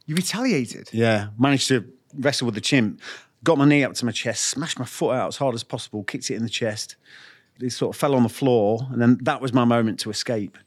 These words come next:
Speaker 2: And I was scurrying across the floor like an upside-down spider, and this thing got to its feet, and it was coming at me even angrier this time, and I thought, "That's it, I'm dead." And honestly, it got to me there before the chain caught it around the neck.
Speaker 1: No way.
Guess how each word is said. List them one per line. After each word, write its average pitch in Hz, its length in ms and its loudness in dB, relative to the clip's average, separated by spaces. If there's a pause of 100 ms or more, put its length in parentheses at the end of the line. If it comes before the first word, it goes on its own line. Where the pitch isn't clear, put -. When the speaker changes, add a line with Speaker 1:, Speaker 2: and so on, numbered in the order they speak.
(520)
Speaker 2:
And 113 100 -2
I 110 40 2
was 110 140 2
scurrying 160 480 4
across 139 280 -2
the 143 60 -6
floor 123 640 2
like 120 220 -6
an 107 200 -4
upside-down 120 540 2
spider, 113 600 2 (600)
and 113 140 2
this 120 120 2
thing 131 200 4
got 143 180 2
to 139 100 -2
its 117 120 0
feet, 123 520 0
and 120 100 -2
it 120 40 -2
was 101 120 -4
coming 127 280 -2
at 98 100 -4
me 113 100 -2
even 113 260 0
angrier 107 360 0
this 95 200 -6
time, 107 140 -4
and 107 80 -4
I - 20 -4
thought, 107 240 -6
"That's 110 220 -6
it, 98 60 -8
I'm 90 160 -12
dead." - 260 -12 (840)
And 110 100 -10
honestly, 110 320 -6
it 92 80 -10
got - 200 -4
to - 100 -12
me 95 300 -8 (120)
there 107 520 -4 (120)
before 107 240 -8
the 95 80 -8
chain 110 320 0
caught 104 300 -6
it 85 60 -8
around 101 200 -2
the 98 60 0
neck. 101 320 -4
Speaker 1:
No - 320 -18
way. - 80 -18